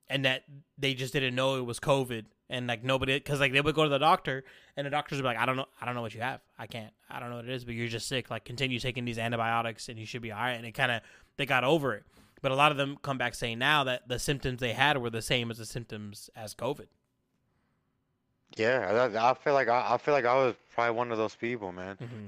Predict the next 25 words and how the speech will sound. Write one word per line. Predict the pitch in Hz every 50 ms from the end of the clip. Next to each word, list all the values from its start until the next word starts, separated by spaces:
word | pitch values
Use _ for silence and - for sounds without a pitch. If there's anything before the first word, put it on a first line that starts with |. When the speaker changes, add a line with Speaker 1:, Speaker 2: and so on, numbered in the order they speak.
| 104 -
Speaker 2:
You | 95 95
know, | 98 101 104 110 113
and | 110 101 92 95 92 95 90 - - - - - -
'cause, | - - 113 98 87
like, | 95 95 95 92 - - - - - - _ _ _ -
I | - 160 151
ain't, | 131 123 117 - - - - -
thank | 120 127 117 98
God, | 104 104 107 107 98
you | 101 101
know, | 101 104 104
like, | 101 98
I've | 98 98 90 90
been, | 104 101 98 92 87 _ - - - _ _ _ _ _ _ _ _ _ _ _ _ _ _ -
you | 101
know, | 95 90 87 95 101
I've | 104
been, | 98 92 90 92 90 90 87 87 - - 104 - - - -
I've | - 120 127
been | 139 135
working | 135 143 151 143 135 123
and | 117 110
stuff, | - 120 110
so | 107 113
I'm, | 113 110 110 104 98 92